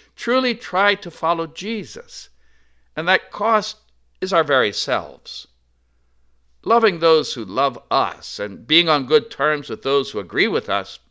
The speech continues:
is easy. Jesus tells us, "Pagans and sinners can do that." But to love one's enemies and pray for one's persecutors,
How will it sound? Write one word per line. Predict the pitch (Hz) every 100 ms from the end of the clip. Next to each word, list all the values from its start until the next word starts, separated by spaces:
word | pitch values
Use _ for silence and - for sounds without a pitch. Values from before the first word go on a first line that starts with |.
| _ _ -
is | 277 175
easy. | 196 165 104 82 67 _ _ _ _ _ _ _ _
Jesus | 98 110 135 139
tells | 165 165 107 -
us, | - - _ _ _ _ _
"Pagans | - 156 170 185 170 160
and | 135
sinners | - - 160 151 139
can | - 120 107
do | 98 131 120
that." | 92 85 - _ _ _ _ _ _ _ _
But | 135 -
to | 139
love | 143 170 208 190
one's | 170 156 - -
enemies | 165 170 160 156 139
and | 117 -
pray | 147 175 180
for | 151
one's | 135 120
persecutors, | - 175 196 - 170 185 175 170 165